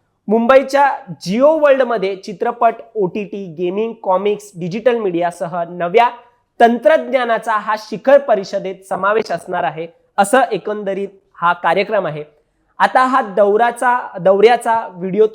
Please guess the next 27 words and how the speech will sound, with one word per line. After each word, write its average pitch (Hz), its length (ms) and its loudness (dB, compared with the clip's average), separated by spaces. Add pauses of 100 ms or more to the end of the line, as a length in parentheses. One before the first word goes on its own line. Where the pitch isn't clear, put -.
(120)
उल्लेख 202 260 -2 (100)
करायचं 202 300 0
कारण 196 320 0
काय, 196 260 -2
तर 220 140 2 (500)
मोदी 185 300 -4
जिकडे 196 280 -8
जातील 175 500 -4
ती 208 100 -8
जागा 151 360 0 (360)
चर्चेत 196 360 0
राहील. 131 260 -8 (600)
महाराष्ट्रात 226 500 4
जर 220 220 0
हा 214 220 0
दौरा 196 300 0
कुठे 196 260 -8
घेतला 185 420 -4
आणि 160 240 -2
त्या 175 100 -2
दौऱ्याचं 170 500 -6 (120)
आकर्षण 226 480 -6
कुठे 233 220 -6
होऊ 196 200 -8
शकतं, 196 380 -8
तर 170 200 -10
ते 185 440 -10